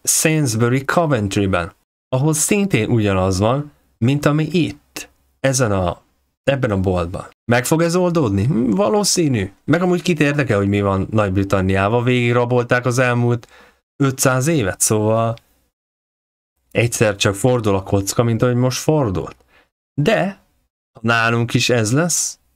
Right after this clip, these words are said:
ki az, aki fel van erre készülve? És tökéletes viharról beszélnek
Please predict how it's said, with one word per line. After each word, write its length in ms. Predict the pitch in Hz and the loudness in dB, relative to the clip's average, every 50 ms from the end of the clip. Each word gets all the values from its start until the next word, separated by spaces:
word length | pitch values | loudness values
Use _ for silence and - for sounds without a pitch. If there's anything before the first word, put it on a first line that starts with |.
| _ _ _ _ _ _ _ _ _ _ _ _ _ _ _ _ _ _ | _ _ _ _ _ _ _ _ _ _ _ _ _ _ _ _ _ _
ki 160 | - 156 160 | 0 0 0
az, 120 | 165 156 | 0 -2
aki 140 | 170 160 170 | 0 -2 -2
fel 260 | 156 - 160 156 156 | 0 2 2 2 2
van 140 | 151 151 147 | 2 2 2
erre 240 | 143 139 135 135 135 | 2 2 0 -2 -2
készülve? 680 | - - 117 104 95 - - 90 87 - - - - _ _ _ _ _ _ _ _ _ _ _ _ _ _ _ _ _ _ _ _ | -2 -2 0 0 0 -2 -2 -2 -4 -6 -8 -12 -16 _ _ _ _ _ _ _ _ _ _ _ _ _ _ _ _ _ _ _ _
És 160 | - 123 123 | -4 -4 -2
tökéletes 680 | - - 190 180 - 196 185 175 165 160 170 160 - | 0 -2 -2 0 0 0 0 0 0 -2 -2 -2 0
viharról 640 | - 156 160 170 160 147 123 95 78 80 95 101 - _ _ _ _ _ _ _ _ _ _ _ _ _ _ _ _ _ _ _ _ _ - - 120 117 107 | 0 0 0 0 0 0 0 0 0 -2 -4 -6 -12 _ _ _ _ _ _ _ _ _ _ _ _ _ _ _ _ _ _ _ _ _ -6 -2 -2 -2 0
beszélnek 840 | 101 131 147 151 - - 117 101 92 85 78 85 92 - - - | 2 0 0 0 0 -2 -2 0 0 -2 -2 -2 -4 -6 -8 -16